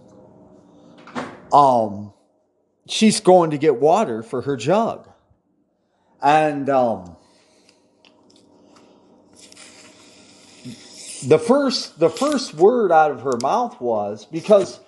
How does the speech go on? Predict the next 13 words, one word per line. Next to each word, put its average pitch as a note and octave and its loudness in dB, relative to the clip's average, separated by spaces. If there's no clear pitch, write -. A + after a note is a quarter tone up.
that's A#3+ -6
another G3 -4
thing D#3 -12
too, B2+ -4
is C#3+ -4
true C4+ 0
Jewish A3 0
people D3+ -2
in C#3 -6
the C3 -8
time D#3 -6
of A#2 -10
Jesus, C3+ -6